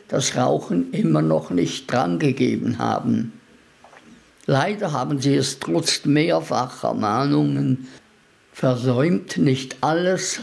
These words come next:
einfach falsch zu machen. Frau Wiese stand auf, mit lauter Mahnungen in den Haaren, setzte sich an den Küchentisch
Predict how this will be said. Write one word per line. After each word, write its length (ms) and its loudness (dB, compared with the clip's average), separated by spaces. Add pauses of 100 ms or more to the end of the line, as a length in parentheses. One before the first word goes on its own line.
einfach 520 -2
falsch 520 -4
zu 120 -2
machen. 640 -4 (1700)
Frau 400 2
Wiese 300 2
stand 380 0
auf, 420 0 (400)
mit 160 2
lauter 540 2
Mahnungen 580 4
in 160 2
den 220 0
Haaren, 580 0 (300)
setzte 500 -2
sich 260 -2
an 140 2
den 240 2
Küchentisch 920 0